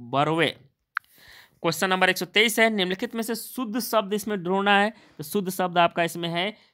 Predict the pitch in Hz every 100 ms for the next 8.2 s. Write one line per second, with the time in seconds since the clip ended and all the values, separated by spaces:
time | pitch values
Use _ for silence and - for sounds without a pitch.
0 | _ 120 110 185 202 208 _ 123 123 151
1 | 156 160 156 165 - - _ - _ _
2 | _ _ 180 - 175 175 165 180 - 180
3 | 214 240 214 214 226 - - 180 190 208
4 | 226 214 202 208 202 190 202 - 143 156
5 | _ - 175 180 175 147 156 131 - -
6 | 131 190 185 190 - 185 185 170 180 202
7 | _ _ 123 139 147 165 156 151 135 143
8 | 180